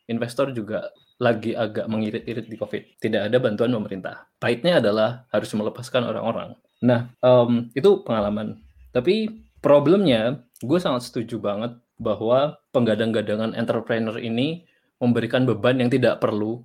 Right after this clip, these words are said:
untuk sebuah generasi. Pemberian standar sukses yang sangat besar itu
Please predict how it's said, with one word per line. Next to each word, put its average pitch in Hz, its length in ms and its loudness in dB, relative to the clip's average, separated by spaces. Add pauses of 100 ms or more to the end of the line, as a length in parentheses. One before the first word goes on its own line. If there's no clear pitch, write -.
(160)
untuk 120 280 0
sebuah 101 400 -6
generasi. 101 720 -10
Pemberian 120 400 4
standar 123 360 4
sukses 123 440 -2
yang 117 180 0
sangat 117 340 -2
besar 117 360 -2
itu 160 440 -4